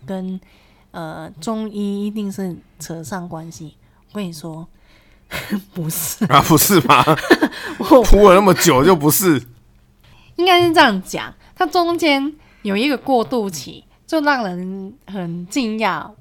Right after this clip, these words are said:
Speaker 1: 我是没有经过那个过渡期，但是我爸妈或者我爸妈的爸妈的那个年代，大概是一九六零年到一九七零年代。
Speaker 2: 一九六零到一九七零是你爸妈没有错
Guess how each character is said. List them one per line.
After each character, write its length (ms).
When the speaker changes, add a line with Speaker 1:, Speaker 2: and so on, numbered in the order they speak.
Speaker 1:
我 220
是 100
没 160
有 160
经 240
过 180
那 180
个 120
过 200
渡 200
期， 280
但 140
是 60
我 260
爸 320
妈 420
或 140
者 120
我 160
爸 280
妈 220
的 100
爸 260
妈 340
的 100
那 140
个 120
年 280
代， 300
大 140
概 180
是 580
一 260
九 380
六 360
零 360
年 420
到 300
一 120
九 240
七 280
零 240
年 220
代。 320
Speaker 2:
一 80
九 80
六 140
零 80
到 100
一 120
九 120
七 160
零 120
是 120
你 120
爸 240
妈 100
没 140
有 80
错 260